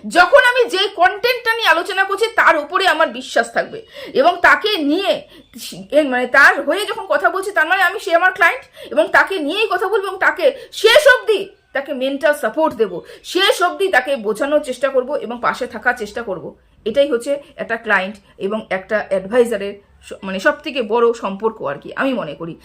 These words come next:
যে কাজটা এই মুহূর্তে দাঁড়িয়ে দাঁড়িয়ে কিছু মানুষ বিক্রি করে দিয়েছে। কিছু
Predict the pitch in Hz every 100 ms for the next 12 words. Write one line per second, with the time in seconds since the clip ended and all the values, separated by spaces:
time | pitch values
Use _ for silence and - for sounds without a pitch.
0 | - 196 240 294 269 - 262 254 - 294
1 | 196 277 339 339 302 240 220 226 220 208
2 | 196 196 _ _ _ _ _ 294 285 349
3 | 269 220 214 - - 202 202 240 240 226
4 | 208 190 151 160 - - - _ _ -
5 | 247 247